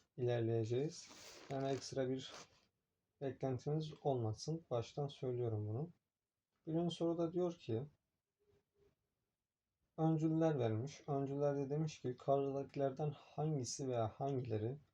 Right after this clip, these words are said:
ortak pazar adıyla anılan Avrupa Ekonomik Topluluğu'nun amaçlarındandır?"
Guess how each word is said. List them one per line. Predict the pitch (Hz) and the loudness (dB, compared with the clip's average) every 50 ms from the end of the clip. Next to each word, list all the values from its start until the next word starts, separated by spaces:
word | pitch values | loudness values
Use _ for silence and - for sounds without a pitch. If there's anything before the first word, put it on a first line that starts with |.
| _ _ _ - | _ _ _ -4
ortak | 151 135 131 135 - - 165 156 - _ _ | -2 -2 -2 -4 -4 -6 -6 -6 -6 _ _
pazar | - 123 120 135 143 143 143 143 | -2 -2 0 2 0 0 0 -2
adıyla | 123 120 120 135 127 113 113 - | -2 -2 0 0 0 2 0 0
anılan | - 127 120 117 110 110 113 127 143 151 - - - - - | 0 -2 0 2 2 2 2 2 0 -6 -10 -18 -20 -18 -4
Avrupa | - 135 135 139 139 - - - 143 - - | 0 2 2 2 2 0 0 -4 -4 -4 -2
Ekonomik | 143 123 - - 123 123 127 139 139 143 - | -6 -6 -4 -4 -4 -4 -4 -4 -6 -8 -8
Topluluğu'nun | - - 120 113 - - 123 113 110 110 107 110 117 131 147 147 - _ _ _ _ _ - | -8 -6 -6 -6 -6 -6 -2 0 0 0 0 0 -2 -2 -4 -6 -10 _ _ _ _ _ -2
amaçlarındandır?" | 127 117 113 113 110 - - - 110 113 113 113 110 104 95 95 92 - - - - - | 0 2 2 2 0 0 0 0 0 2 2 0 0 0 -2 -2 -6 -10 -14 -20 -20 -20